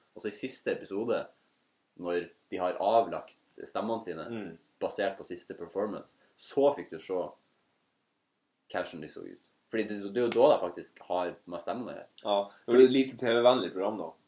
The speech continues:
Speaker 2: Kanskje mer radiovennlig program.
Speaker 1: Ja. Bare legg ned skiten.
Speaker 2: Ja, det er vi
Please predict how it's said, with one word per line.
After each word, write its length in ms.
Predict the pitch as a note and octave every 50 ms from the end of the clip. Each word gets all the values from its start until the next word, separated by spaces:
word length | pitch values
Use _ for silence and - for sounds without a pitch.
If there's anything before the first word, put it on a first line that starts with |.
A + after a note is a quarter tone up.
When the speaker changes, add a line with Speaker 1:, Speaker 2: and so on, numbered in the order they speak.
| _
Speaker 2:
Kanskje 240 | - A2+ A2 G#2 G#2
mer 200 | G#2 G#2 G#2 G#2
radiovennlig 560 | G2+ G2 G2 G#2 G#2+ A2+ G#2+ A2 A#2 A2+ F2+ D#2
program. 220 | E2 E2 E2 E2 - _ _ _ _ _ _ _ _ _ _ _ _ _ _ _ _ _ _ _ _ -
Speaker 1:
Ja. 100 | - - - - _ _ _ _ _ _ _ _ _ _ _ _ _ _ _ _ _ _ _ _ _ _ _ _ _ _ _ _ _ _ _ _ _ _ _ -
Bare 180 | A2+ A2 F#2+ F2
legg 220 | F2 E2 E2 D#2+ D#2+
ned 240 | D2+ D2 D2 B1 -
skiten. 340 | - - - - - - - _ _ _ _ _ _ _ _
Speaker 2:
Ja, 240 | - - - - - - - - - _ -
det 80 | A2+
er 140 | A2+ A2+ A2
vi 120 | A2 A2